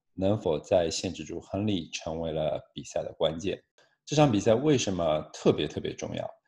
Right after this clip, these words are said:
因为我觉得这是美联A F C的榜首之争。为什么这么说呢？因为这两支球队是目前仅剩的三支，全联盟仅剩的三支不败球队。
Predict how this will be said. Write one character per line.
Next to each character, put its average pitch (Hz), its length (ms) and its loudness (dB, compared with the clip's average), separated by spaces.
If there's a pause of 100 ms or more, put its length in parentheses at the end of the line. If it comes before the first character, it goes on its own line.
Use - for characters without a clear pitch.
(300)
因 127 160 6
为 113 40 6
我 90 120 2
觉 87 280 -4
得 101 260 6
这 107 100 -6
是 110 300 -2
美 85 300 -2
联 80 640 -6 (640)
A 107 180 4
F 107 120 2
C 113 600 -2 (140)
的 85 600 2 (560)
榜 98 240 4
首 - 260 0
之 - 140 -12
争。 71 300 -6 (640)
为 151 80 4
什 139 100 0
么 117 60 0
这 117 80 0
么 110 60 -2
说 123 180 0
呢？ 123 340 0 (540)
因 143 100 4
为 147 60 8
这 180 100 4
两 117 140 6
支 107 80 0
球 98 120 0
队 104 80 2
是 104 160 -2
目 117 160 0
前 98 220 -2
仅 87 300 -6
剩 147 260 0
的 80 100 2
三 95 360 0
支， 101 320 -2
全 101 180 -4
联 101 140 0
盟 85 120 -2
仅 82 220 -6
剩 117 220 0
的 90 40 0
三 92 300 -4
支 - 140 -10
不 80 160 -8
败 82 180 2
球 78 220 -6
队。 78 180 -6